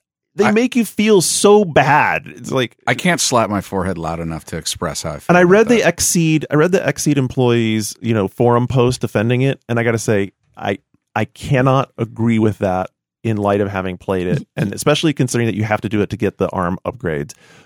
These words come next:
Speaker 1: But the most egregious foul of this game is that it has the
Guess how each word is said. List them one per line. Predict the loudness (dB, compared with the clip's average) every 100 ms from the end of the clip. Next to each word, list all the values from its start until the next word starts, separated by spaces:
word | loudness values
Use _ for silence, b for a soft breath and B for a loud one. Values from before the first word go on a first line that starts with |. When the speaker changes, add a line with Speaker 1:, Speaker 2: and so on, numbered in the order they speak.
| b
Speaker 1:
But | -2 2
the | 0 0 2
most | 2 2 -2 -4
egregious | 0 2 2 2 2 0 -4 -10 _ _ _
foul | _ 0 2 2 0
of | -2 -4
this | -2 -2
game | -2 -2 -2 -2 -6 b b -2
is | -2 2
that | 2 2 0
it | 0
has | 2 2 2 0
the | -2 -2 -2 -4